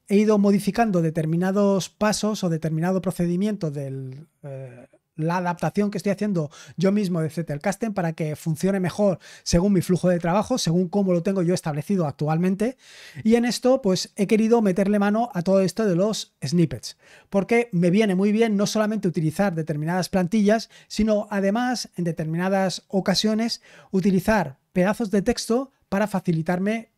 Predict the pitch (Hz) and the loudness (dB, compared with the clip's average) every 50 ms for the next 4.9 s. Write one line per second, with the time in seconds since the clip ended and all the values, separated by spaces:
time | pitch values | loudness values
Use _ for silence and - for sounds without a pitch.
0 | _ - 175 170 160 147 139 - 147 151 160 - - - 107 - _ _ - 175 | _ -2 -2 0 0 -2 -4 -4 -4 -4 -4 -6 -6 -12 -20 -20 _ _ -4 -2
1 | 185 185 175 175 _ 226 208 208 - - 240 247 247 160 151 - 190 196 185 185 | -2 -2 -2 0 _ -2 -2 0 -2 -2 -4 -2 -2 -6 -6 -4 -4 -4 -4 -4
2 | 165 170 185 196 208 196 180 160 - _ - 262 185 156 - 165 156 147 - 175 | -4 -4 -4 -2 -2 -2 -2 -4 -8 _ -6 -4 -4 -2 -2 -2 -2 -2 0 0
3 | 185 185 170 - - - - - - - _ 165 175 156 156 156 - - 151 - | 0 0 -2 -4 -8 -14 -20 -20 -20 -12 _ -2 0 0 0 0 -2 -4 -4 -4
4 | 160 - 185 185 185 185 170 202 196 165 - 208 - - 233 - - | -2 0 2 2 2 2 2 0 0 0 -2 -2 -2 -2 -4 -4 -8